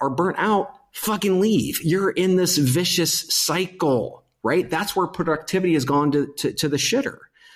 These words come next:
Uh, and then we need to tie in a pr-, uh, attrition rate. So again, lost revenue. Our industry needs to focus on those two words. Limeade wasn't even close to it. So again, I,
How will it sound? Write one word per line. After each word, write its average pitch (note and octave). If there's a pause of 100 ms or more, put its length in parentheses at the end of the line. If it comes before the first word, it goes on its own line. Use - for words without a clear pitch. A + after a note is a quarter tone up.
(240)
Uh, C#3+
and C#3+
then F3 (200)
we C3+
need D#3+
to D#3+
tie D3+
in D#3
a C#3+
pr-, -
uh, C3 (220)
attrition E3
rate. F2+
So D3
again, C3
lost B2+
revenue. A#2+ (500)
Our D#3
industry B2+
needs A2+
to A#2+
focus A2
on F#2+
those B2
two E3+
words. D3 (180)
Limeade C3+
wasn't F3
even E3
close C#3+
to -
it. -
So C#3
again, C3+
I, -